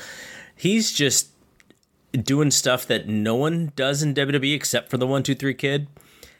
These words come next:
And he hits a moonsault to the floor, and Vince McMahon is screaming as if he's never seen anything like that. And I'm just thinking, like,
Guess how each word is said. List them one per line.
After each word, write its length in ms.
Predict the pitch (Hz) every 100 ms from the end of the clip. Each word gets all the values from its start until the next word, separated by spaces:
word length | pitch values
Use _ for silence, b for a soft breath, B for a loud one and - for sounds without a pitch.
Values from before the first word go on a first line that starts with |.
| B B B -
And 100 | 139
he 100 | 139
hits 180 | 160 190
a 80 | 220
moonsault 1080 | 110 117 147 170 - 123 113 104 - -
to 120 | - 110
the 100 | 107
floor, 580 | - 110 113 131 185 - _ _ _ -
and 200 | 117 107
Vince 300 | 151 202 -
McMahon 680 | 226 135 127 113 90 87 -
is 380 | - 117 101 - -
screaming 840 | - - - 151 180 156 104 98
as 200 | 95 104
if 100 | 107
he's 200 | 120 107
never 420 | 107 110 120 160 175
seen 380 | - 151 139
anything 340 | 123 127 123 107
like 240 | 104 107
that. 140 | - -
And 100 | 107
I'm 140 | 131
just 160 | 156 143
thinking, 320 | 147 143 131
like, 340 | 104 95 -